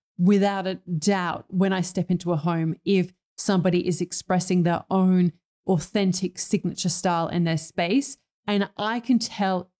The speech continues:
instantly how confident they are about themselves,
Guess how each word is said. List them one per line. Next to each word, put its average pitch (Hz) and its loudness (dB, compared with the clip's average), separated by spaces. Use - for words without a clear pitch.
instantly 190 2
how 190 -2
confident 170 -2
they 165 -2
are 156 0
about 156 -4
themselves, - -4